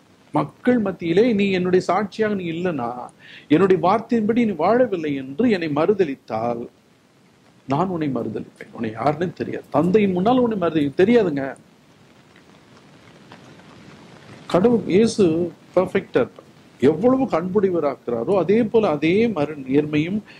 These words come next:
கட்-, அஹ், கட்ட-, கண்டிப்பானவராக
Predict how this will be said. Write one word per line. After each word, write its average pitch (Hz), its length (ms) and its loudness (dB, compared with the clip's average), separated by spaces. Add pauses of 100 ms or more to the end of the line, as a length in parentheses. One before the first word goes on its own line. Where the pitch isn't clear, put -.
(400)
கட்-, 131 260 -2 (880)
அஹ், 127 300 -6 (180)
கட்ட-, 147 580 0
கண்டிப்பானவராக 147 920 -2